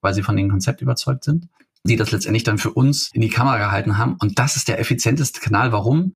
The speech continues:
Ich habe die Rückkopplung. Bei T V habe ich zwar dann auch ab und zu ein paar Views auf der Webseite, die ich mir angucken kann, wenn so ein Werbespot ausgestrahlt wurde,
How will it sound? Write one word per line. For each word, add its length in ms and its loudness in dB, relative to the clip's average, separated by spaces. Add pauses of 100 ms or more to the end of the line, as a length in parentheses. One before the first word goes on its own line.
Ich 140 -2
habe 80 -4
die 80 2
Rückkopplung. 560 -2 (200)
Bei 120 2
T 140 2
V 120 0
habe 240 2
ich 60 -2
zwar 160 -2
dann 140 0
auch 160 -2
ab 160 0
und 60 4
zu 120 0
ein 40 2
paar 180 2
Views 260 2
auf 100 -2
der 140 0
Webseite, 540 0
die 80 2
ich 100 -2
mir 120 0
angucken 340 2
kann, 180 2
wenn 140 2
so 60 0
ein 20 0
Werbespot 380 -2
ausgestrahlt 600 -2
wurde, 380 0